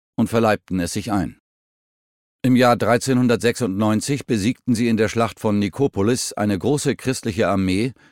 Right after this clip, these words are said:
und eroberten Bulgarien. Im Jahr vierzehnhundertdreiundfünfzig versetzten sie dem Oströmischen Reich den Todesstoß,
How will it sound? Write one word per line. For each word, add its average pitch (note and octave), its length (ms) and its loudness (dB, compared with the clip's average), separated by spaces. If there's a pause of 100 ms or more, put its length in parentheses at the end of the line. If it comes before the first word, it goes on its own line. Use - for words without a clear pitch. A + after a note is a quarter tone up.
(200)
und A#2 160 0
eroberten A2 480 2
Bulgarien. G#2 680 0 (760)
Im A#2 120 2
Jahr B2+ 280 4
vierzehnhundertdreiundfünfzig A#2 1600 0 (480)
versetzten C3+ 560 -2
sie D3 140 0
dem C3+ 320 2
Oströmischen C3 720 0
Reich A2 440 0
den G2 220 -2
Todesstoß, G2+ 840 -4